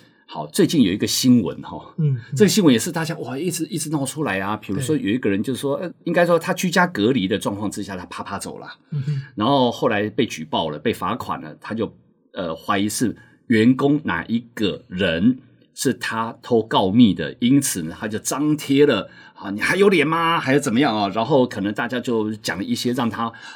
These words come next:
Speaker 1: 自动离职
Speaker 2: 是。
Speaker 1: 这样的状况。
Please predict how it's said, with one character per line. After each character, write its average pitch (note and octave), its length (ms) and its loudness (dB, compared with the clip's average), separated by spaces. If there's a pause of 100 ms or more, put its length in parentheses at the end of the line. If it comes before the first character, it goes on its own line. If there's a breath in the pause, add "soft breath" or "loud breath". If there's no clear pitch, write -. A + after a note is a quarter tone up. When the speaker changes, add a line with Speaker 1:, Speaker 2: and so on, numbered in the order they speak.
(440 loud breath)
Speaker 1:
自 E3+ 260 6
动 G2 280 6
离 A2+ 160 2
职 D3 280 -8 (500)
Speaker 2:
是。 B2+ 360 -4
Speaker 1:
这 F3 80 2
样 C#3 80 4
的 G#2+ 80 2
状 A2+ 180 -2
况。 F2+ 240 -8